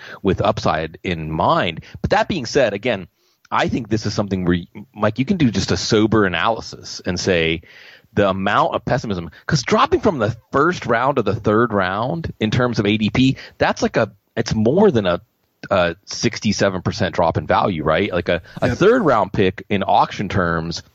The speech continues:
Speaker 1: is worth maybe, maybe if you're lucky, a third of a first round pick, probably even less than that. So I think that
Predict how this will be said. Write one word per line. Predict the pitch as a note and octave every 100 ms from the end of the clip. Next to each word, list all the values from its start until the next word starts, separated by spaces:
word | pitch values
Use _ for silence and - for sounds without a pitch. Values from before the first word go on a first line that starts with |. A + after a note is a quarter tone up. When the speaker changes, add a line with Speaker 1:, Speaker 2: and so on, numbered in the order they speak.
| _ _ -
Speaker 1:
is | F#2+
worth | F#2 F#2+ F#2 F#2 - - - _ - _ _ _
maybe, | G2+ A#2 D#3 D#3
maybe | G#2+ A2 D3+ F3 C3+ A#2
if | -
you're | G2+
lucky, | G2 A#2 - F#2
a | D#2+
third | - E2 D#2
of | -
a |
first | - D2+ D2+
round | D#2 D2
pick, | - - - -
probably | - A#2+ C3+ A#2 A2
even | G2 F#2 F2+ E2+
less | D#2+ F2+ -
than | C#2
that. | C2 A#1 D2+ - - - - -
So | -
I | G#2
think | G2+ C#3+ A#2
that | G#2+